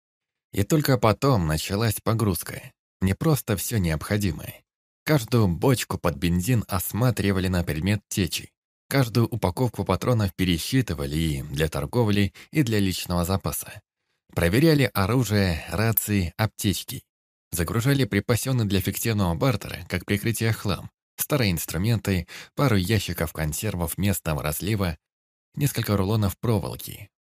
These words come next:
Казалось бы, мелочи, но каждая требовала решения, спора, перекладывания. Тень от штаба удлинилась, потом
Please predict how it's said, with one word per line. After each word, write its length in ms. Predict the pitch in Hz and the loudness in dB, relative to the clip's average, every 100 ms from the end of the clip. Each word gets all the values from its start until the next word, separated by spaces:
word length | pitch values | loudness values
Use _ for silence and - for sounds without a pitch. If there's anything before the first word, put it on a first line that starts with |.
| _ - | _ -4
Казалось 560 | 117 135 135 110 76 - | 0 2 2 2 0 -2
бы, 120 | 71 | -4
мелочи, 500 | 95 135 98 82 73 | 2 2 2 0 -2
но 260 | 73 71 - | -4 -4 -4
каждая 600 | - 120 82 71 71 71 | 0 0 0 -2 -4 -4
требовала 500 | - 110 101 90 90 | -2 0 0 2 2
решения, 640 | 90 98 - 82 69 - _ _ | 2 0 -2 -4 -4 -10 _ _
спора, 580 | - - 107 110 98 87 _ - - | -12 -4 0 2 2 0 _ -20 -6
перекладывания. 920 | 90 87 - 95 78 67 - - - - _ _ _ _ - - | 0 0 0 0 0 -2 -8 -12 -14 -20 _ _ _ _ -14 0
Тень 220 | 160 147 | 2 4
от 140 | 117 101 | 2 -2
штаба 380 | - 123 120 | -2 0 2
удлинилась, 840 | 110 110 92 95 95 120 85 65 - | 2 0 0 0 2 2 0 -2 -8
потом 560 | - - 87 73 67 | -8 -2 0 -2 -6